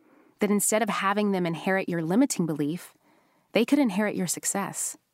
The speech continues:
And I'm wondering if you're keeping yourself small to make your clients feel better. I wonder if that may be holding you back." It immediately clicked for Nicole. She was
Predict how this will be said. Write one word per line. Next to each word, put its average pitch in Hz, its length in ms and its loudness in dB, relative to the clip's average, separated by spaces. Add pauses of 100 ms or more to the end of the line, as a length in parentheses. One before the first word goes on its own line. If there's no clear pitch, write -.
(880)
And 202 160 0
I'm 208 180 2
wondering 190 640 0 (100)
if 180 140 -6
you're 185 100 0
keeping 220 360 2
yourself 175 280 0
small 180 680 -2
to - 100 -4
make 185 220 0
your 175 80 -6
clients 170 400 -4
feel 165 180 -4
better. 160 400 -6 (960)
I 185 100 0
wonder 190 640 -2 (160)
if - 200 -6
that 180 200 2
may 170 160 -2
be 160 140 -2
holding 160 340 -4
you 160 100 -6
back." - 440 -12 (1300)
It 208 100 0
immediately 208 640 0
clicked - 320 -6
for - 160 -6
Nicole. 156 480 -6 (520)
She - 200 -2
was 214 120 0